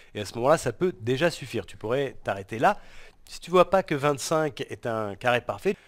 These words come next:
tu peux continuer à décomposer ce nombre en cherchant ses facteurs. Donc, euh, vingt-cinq, c'est pas divisible par deux, c'est pas divisible par trois non plus, ni par quatre. Par contre, c'est divisible par cinq. Donc, tu vas avoir une autre branche là.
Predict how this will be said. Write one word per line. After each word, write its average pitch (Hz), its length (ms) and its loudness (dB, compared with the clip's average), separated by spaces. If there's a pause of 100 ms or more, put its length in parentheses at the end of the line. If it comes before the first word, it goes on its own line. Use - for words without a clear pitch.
(180)
tu 120 120 -12
peux 139 120 -6
continuer 135 480 2
à 120 80 6
décomposer 127 560 -4
ce 127 140 -6
nombre 123 440 -2 (340)
en 107 100 -2
cherchant 127 340 -4
ses - 160 -8
facteurs. 160 560 2
Donc, 120 300 -6
euh, 104 100 -4 (520)
vingt-cinq, 120 460 -2
c'est 117 120 -8
pas 120 160 -2
divisible 110 400 -10
par 95 220 0
deux, 170 500 2
c'est 117 160 -10
pas 110 120 -4
divisible 110 360 -10
par - 160 -6
trois 127 200 0
non 110 140 -4
plus, 127 340 -10
ni 104 140 -4
par - 240 -6
quatre. 175 380 -2
Par - 220 -14
contre, - 440 -8
c'est - 140 -14
divisible 113 380 -10
par - 180 -8
cinq. 156 500 -6 (640)
Donc, 98 180 -12
tu - 100 -18
vas 92 100 -8
avoir 90 240 -6
une 90 140 -12
autre 104 240 -12
branche 90 380 -14
là. 107 220 -2